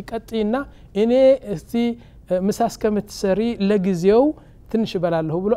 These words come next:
አምስት ሳንዱች ይበላል። <laughs> «አምስት ሳንዱች፣ ይህ እስከ ምሳ እስከምትሰሪ ነው»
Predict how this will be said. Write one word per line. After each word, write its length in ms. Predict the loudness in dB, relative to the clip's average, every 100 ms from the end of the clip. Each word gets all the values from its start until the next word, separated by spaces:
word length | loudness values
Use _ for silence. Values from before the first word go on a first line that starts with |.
| 0
አምስት 320 | 0 -2 -4
ሳንዱች 380 | -4 -2 -4 -6
ይበላል። 360 | -8 -6 -6 -8 -16 -20 -20 -20
<laughs> 400 | -20 -16 -6 -4 -4 -6 -8 -10 -10 -10 -12 -10 -12 -12 -16 -20 -20 -20 -20 -20 -20 -16 -2
«አምስት 420 | 0 2 0 -2 -2
ሳንዱች፣ 500 | 0 2 2 0 -2 -12 -6
ይህ 140 | -2 -2 -4
እስከ 220 | -2 2 2 2
ምሳ 220 | 0 0 -2
እስከምትሰሪ 680 | -2 -2 -4 -4 -4 0 0
ነው» 140 | 0